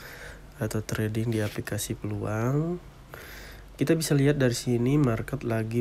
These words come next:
bener-bener merah semua ya guys.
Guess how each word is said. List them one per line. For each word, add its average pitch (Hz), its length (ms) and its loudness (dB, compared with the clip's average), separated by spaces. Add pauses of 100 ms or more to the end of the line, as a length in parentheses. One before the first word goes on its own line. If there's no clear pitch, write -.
bener-bener 113 800 0
merah 107 320 0
semua 107 560 -4
ya 104 400 -2
guys. 110 400 -2